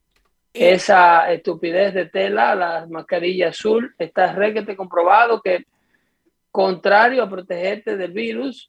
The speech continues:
Speaker 2: es un promotor del virus.
Speaker 1: Wow.
Speaker 2: Porque te da un falso sentido de protección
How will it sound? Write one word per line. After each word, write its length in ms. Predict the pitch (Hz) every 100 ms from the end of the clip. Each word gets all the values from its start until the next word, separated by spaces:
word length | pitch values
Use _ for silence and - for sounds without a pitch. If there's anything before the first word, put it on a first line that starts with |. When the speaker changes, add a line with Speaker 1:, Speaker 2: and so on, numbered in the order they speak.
| _
Speaker 2:
es 320 | - 196 190 -
un 200 | 220 214
promotor 640 | 190 185 175 165 190 185
del 160 | 165 147
virus. 460 | 143 135 _ - _ _
Speaker 1:
Wow. 340 | 90 90 82 185
Speaker 2:
Porque 200 | 165 165
te 120 | 170
da 140 | 185
un 160 | 196 160
falso 480 | - 196 208 214 196
sentido 560 | 180 160 156 202 196
de 80 | 180
protección 880 | 170 160 156 - - 208 214 277